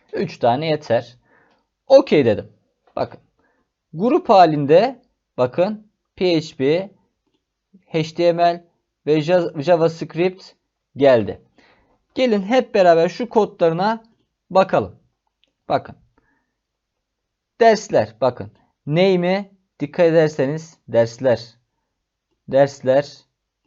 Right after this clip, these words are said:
Hep dersler. Yani bizim az önce şu yukarıda yaptığımız hani name'ini cinsiyet yapmıştık ikisinin de.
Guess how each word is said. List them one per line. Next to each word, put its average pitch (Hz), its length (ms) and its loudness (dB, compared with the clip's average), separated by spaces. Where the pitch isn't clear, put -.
Hep - 360 -6
dersler. 117 540 -2
Yani 202 580 2
bizim 208 520 -2
az 214 200 2
önce 147 300 0
şu - 180 -10
yukarıda 165 500 2
yaptığımız 170 880 2
hani 151 320 -6
name'ini 180 480 -2
cinsiyet 170 600 -4
yapmıştık 127 640 -2
ikisinin 123 580 -6
de. 147 320 0